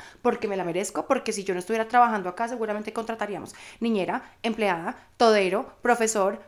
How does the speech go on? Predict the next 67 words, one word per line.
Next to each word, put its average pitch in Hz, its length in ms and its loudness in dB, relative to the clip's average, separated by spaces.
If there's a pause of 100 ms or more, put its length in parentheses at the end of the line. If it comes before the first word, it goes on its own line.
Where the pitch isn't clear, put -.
conductor, 220 680 4
¿eso 202 260 0
cuánto 220 240 -2
te 247 80 -2
vale 208 220 2
al 180 80 -6
mes? 269 240 -4
Entonces 180 380 -8
yo 175 220 0
lo 156 120 -4
recibo 233 500 -2
y 214 140 -2
es 185 100 -4
un 170 80 -4
negocio 262 380 4
que 294 80 -2
se 262 80 -6
tiene 190 240 -4
que 214 80 -4
hacer, 220 160 -6
o 220 60 2
al 202 80 0
menos 185 200 -4
así 208 320 0
lo 277 140 -8
cuadraría 208 400 -4
yo 208 320 -4
contigo, 175 480 -4 (260)
porque 202 240 -2
entonces 190 260 -6
no 190 60 -6
se 214 100 -4
puede 233 220 -2
convertir 233 400 -4
que 185 80 -8
yo 165 80 -10
estoy 175 200 -10
en 185 80 -6
la 254 120 -8
casa, 320 260 -2
entonces 233 360 -10
pues 226 160 -10
yo 220 80 -4
no 196 100 -4
gano 214 160 -4
un 233 60 -8
peso 240 260 -4
y 254 60 -6
el 247 100 -8
día 202 120 -4
de 185 60 -8
mañana 214 300 -6
no 208 60 -14
tengo 185 260 -8
de 208 80 -4
verdad 247 220 -4
ni 233 80 -8
siquiera 208 320 -8
para 196 100 -6
ir 180 80 -4
a 170 60 -6
comprarme 185 400 -8
un 185 80 -8
café 170 280 -6
con 190 120 -8
mis 190 120 -8
amigas. 233 340 -8